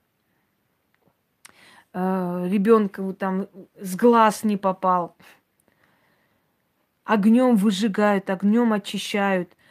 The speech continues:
То же самое воск капать, очищать огнём, выжигать огнём, вы-,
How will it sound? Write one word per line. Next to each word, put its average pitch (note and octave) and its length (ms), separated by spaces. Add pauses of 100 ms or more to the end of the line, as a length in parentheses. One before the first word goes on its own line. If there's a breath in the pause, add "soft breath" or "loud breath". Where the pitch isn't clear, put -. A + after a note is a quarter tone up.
(160 soft breath)
То B3+ 120
же B3 140
самое A#3 420
воск A#3 520
капать, G3 520
очищать G#3 560
огнём, F#3+ 460
выжигать G3 600
огнём, G3 460 (400 loud breath)
вы-, G3 200